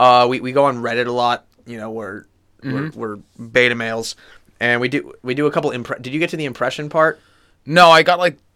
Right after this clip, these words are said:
Speaker 1: No, I got, I got
Speaker 2: twenty-four
Speaker 1: forty
Speaker 2: minutes in.
Speaker 1: seconds in before
Speaker 2: No,
Speaker 1: I
Speaker 2: no, no,
Speaker 1: blacked
Speaker 2: no.
Speaker 1: out and woke up in a pile of my own, like,
Speaker 2: I was
Speaker 1: vomit.
Speaker 2: listening to it while I was cleaning my car, and then
Speaker 1: Dude.
Speaker 2: I had to go home.
Speaker 1: But your car's always so clean, so it was only, like, forty seconds.
Speaker 2: It was about twenty minutes of wiping it down,
Speaker 1: Okay.
Speaker 2: and, uh,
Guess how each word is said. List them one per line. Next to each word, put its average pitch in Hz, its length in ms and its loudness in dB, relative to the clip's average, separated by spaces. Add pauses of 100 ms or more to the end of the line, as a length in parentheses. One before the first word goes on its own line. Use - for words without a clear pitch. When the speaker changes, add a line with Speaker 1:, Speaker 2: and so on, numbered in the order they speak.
(100)
Speaker 1:
No, 170 140 8
I 170 140 12
got, 170 120 6
I 170 40 8
got 190 140 10
Speaker 2:
twenty-four 175 200 4
Speaker 1:
forty 180 140 6
Speaker 2:
minutes 170 80 0
in. - 20 -2
Speaker 1:
seconds 156 380 2
in 147 160 0
before 143 240 2
Speaker 2:
No, 226 40 6
Speaker 1:
I 247 40 4
Speaker 2:
no, 262 80 6
no, 277 60 6
Speaker 1:
blacked 139 260 4
Speaker 2:
no. 226 60 4
Speaker 1:
out 139 160 6
and 127 120 -4
woke 127 180 2
up 135 120 0
in 127 80 6
a 117 40 2
pile 123 300 8
of 123 80 0
my 120 120 0
own, 117 240 -4
like, 113 200 -8
Speaker 2:
I 160 80 6
was 165 100 6
Speaker 1:
vomit. 170 60 0
Speaker 2:
listening 190 300 -2
to 175 100 -2
it 175 60 -2
while 160 100 6
I - 20 6
was 147 120 2
cleaning 151 280 -6
my 113 80 -6
car, 120 400 -4 (140)
and 135 80 -8
then 135 80 0
Speaker 1:
Dude. - 0 -
Speaker 2:
I 135 60 4
had 131 80 4
to 127 80 0
go 113 60 -2
home. 113 340 -6
Speaker 1:
But 127 80 -10
your 117 80 -4
car's 135 200 0
always 117 180 -2
so 107 120 -6
clean, 123 280 -8
so 113 100 -10
it - 20 -4
was 110 60 -6
only, 110 160 -10
like, - 40 -20
forty 107 220 -12
seconds. - 560 -10 (260)
Speaker 2:
It - 40 -6
was 220 100 -4
about 226 140 -4
twenty 135 180 -4
minutes 107 260 -10
of 120 100 -8
wiping 120 260 -4
it 107 100 -12
down, 110 300 -6
Speaker 1:
Okay. 95 80 -10
Speaker 2:
and, 107 180 -10
uh, 101 300 -4